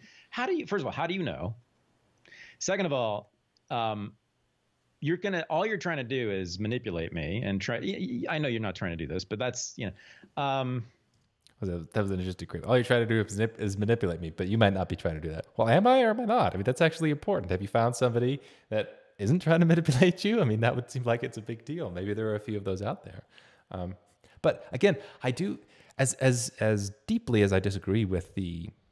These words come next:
Speaker 2: philosophical claims, I do think there's some goodness here. There, or it comes maybe from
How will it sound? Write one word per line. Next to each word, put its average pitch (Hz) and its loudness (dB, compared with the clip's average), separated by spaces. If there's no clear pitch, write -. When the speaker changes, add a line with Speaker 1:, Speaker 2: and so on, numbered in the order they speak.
Speaker 2:
philosophical 101 -2
claims, 82 -6
I 98 -4
do 139 -4
think 127 -6
there's 110 0
some - 0
goodness 123 2
here. - -6
There, - -6
or - -4
it - -4
comes 135 4
maybe 113 2
from 92 -4